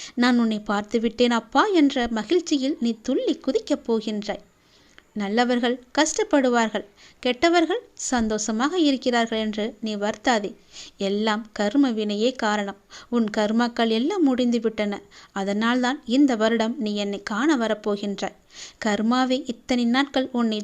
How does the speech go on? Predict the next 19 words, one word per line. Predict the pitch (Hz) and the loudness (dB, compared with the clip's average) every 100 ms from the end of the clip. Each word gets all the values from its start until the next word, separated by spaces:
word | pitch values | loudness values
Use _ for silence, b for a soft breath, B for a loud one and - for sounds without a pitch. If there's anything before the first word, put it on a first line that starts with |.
| 214 | -2
வரவிடாமல் | 202 254 277 240 247 233 277 - | 0 2 2 2 2 0 -2 -4
தடுத்து | 202 226 - 254 | -4 -2 -4 -2
நிறுத்தியது. | 220 226 - 247 214 202 196 - B B B | 0 0 0 -2 -2 -4 -6 -14 B B B
அதனால் | 190 202 233 226 302 - | -6 -2 0 0 -6 -6
எல்லா | 196 208 233 208 208 | -6 -2 -2 -2 -2
கர்மாக்களையும் | 208 285 285 269 269 269 294 | 2 2 2 2 0 0 -4
சென்ற | - 247 311 330 240 | -4 0 0 0 -2
வருடத்தோடு | 247 320 330 - 247 226 | 0 0 -2 0 0 0
நான் | 214 208 202 | -2 -4 -4
உனக்கு | 196 190 196 | -6 -8 -6
முடித்து | 196 214 - 240 | -4 -4 -4 -6
விட்டேன். | 208 208 - - B B B | -6 -6 -10 -12 B B B
இனி | 226 220 | -2 0
உன் | 202 214 202 | -2 -4 0
வாழ்வில் | 214 247 247 214 | 2 2 0 -2
நல்லது | 202 233 277 226 | -2 0 0 0
மட்டுமே | 214 214 214 381 277 285 | -4 -2 2 4 4 0
நடக்கப் | 220 285 - 302 | -6 -4 -4 -2
போகின்றது. | 240 226 220 208 202 | -2 0 -2 -4 -6